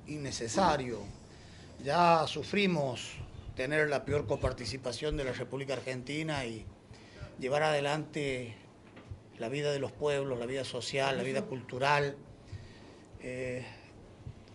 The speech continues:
se nos hace penoso. Eh, gestionar siempre es difícil y sobre todo del interior profundo, eh,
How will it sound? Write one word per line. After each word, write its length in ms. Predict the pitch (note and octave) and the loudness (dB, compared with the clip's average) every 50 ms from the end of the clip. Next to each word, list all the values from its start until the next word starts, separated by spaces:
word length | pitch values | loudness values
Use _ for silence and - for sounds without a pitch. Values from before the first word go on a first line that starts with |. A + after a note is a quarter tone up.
| - - | -18 -10
se 160 | - - D3+ | -4 -2 0
nos 180 | C#3 C3+ C3 D3 | 2 2 4 6
hace 220 | D3+ - - E3+ | 4 4 4 -2
penoso. 760 | - - - D3+ D#3 F3 E3 C#3+ - - E3+ D#3+ F#3 - - - - - - - - - - - - - - - - | -2 4 4 6 8 10 8 8 8 8 8 8 8 8 4 -6 -16 -20 -20 -20 -20 -20 -20 -20 -20 -20 -20 -12 -6
Eh, 600 | - C#3+ C#3 C#3+ C#3+ C#3+ C#3+ C#3+ C#3+ C#3+ C#3 B2+ - - - - - - - - - - - - - | -2 0 4 4 6 6 6 6 6 4 2 -2 -6 -10 -14 -16 -18 -20 -20 -20 -20 -20 -18 -6 4
gestionar 680 | - F3+ - - - - F3+ F3+ F3+ F#3+ G3+ G#3 G3 - | 6 6 6 6 4 6 8 8 8 8 6 6 6 6
siempre 460 | - - F3+ F#3+ F#3+ - F3 E3 E3 | 4 4 4 2 2 4 6 6 6
es 80 | D#3+ | 6
difícil 840 | - D#3+ D3 - - G3 F#3+ E3 - - - D#3+ D3+ D#3 D3+ D3+ C#3+ - - - - - - - - - - - - - - | 4 0 -2 0 -2 0 0 0 0 0 0 2 2 2 2 2 -2 -4 -12 -16 -18 -20 -20 -18 -18 -20 -20 -20 -18 -6 -4
y 80 | D#3 | -2
sobre 300 | B2+ - E3 D#3 D3 D3 | 0 2 2 4 4 2
todo 420 | C#3+ - F3 F3 F3 F3 E3+ E3 D#3 | 2 4 6 8 8 10 8 8 8
del 160 | D3+ D3 C#3+ | 6 4 2
interior 500 | C#3 C#3 C#3 - C#3+ C#3 D#3 E3 E3 D#3+ | 2 0 0 0 2 4 6 4 4 4
profundo, 800 | - D#3 C#3+ - - F3 F3 F#3 F3+ F3 E3 D#3+ D3 C3+ A#2+ - - - - - - - - - - - A#2 | 2 0 0 0 2 2 4 4 4 6 8 8 6 6 2 -4 -12 -16 -18 -20 -18 -18 -18 -20 -20 -16 -12
eh, 460 | A#2+ B2+ B2+ B2+ B2+ B2 B2 A2+ A2 | -10 -8 -6 -6 -6 -6 -6 -8 -8